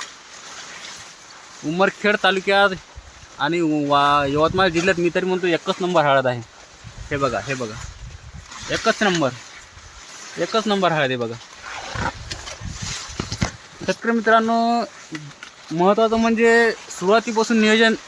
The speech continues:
जर तुम्ही घेतलं आणि शेतकरी जर खर्चाकडे बघत नसेल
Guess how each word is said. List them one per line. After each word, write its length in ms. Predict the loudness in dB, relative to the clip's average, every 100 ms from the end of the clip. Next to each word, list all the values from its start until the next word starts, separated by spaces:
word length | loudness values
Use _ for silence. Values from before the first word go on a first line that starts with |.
| -18 -6 -2
जर 100 | -2
तुम्ही 240 | 0 2
घेतलं 360 | 2 4 4 4 -4 _ _ _ _ -10 -4
आणि 120 | -2
शेतकरी 460 | 0 -2 4 4
जर 180 | 6 4 2 -4 -20 -20 -20 -20 -16 -14 -12 -14 -14 -16 -12 -14 -8
खर्चाकडे 400 | -2 2 4 4
बघत 280 | 4 4 4
नसेल 300 | 2 2